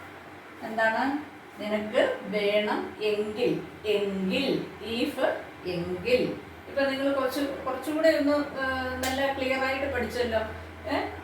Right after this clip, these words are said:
I want, I don't want, do you want, don't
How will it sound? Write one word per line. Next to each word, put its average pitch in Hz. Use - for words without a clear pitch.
I 302
want, 175
I 185
don't 294
want, 165
do 208
you 202
want, 302
don't 208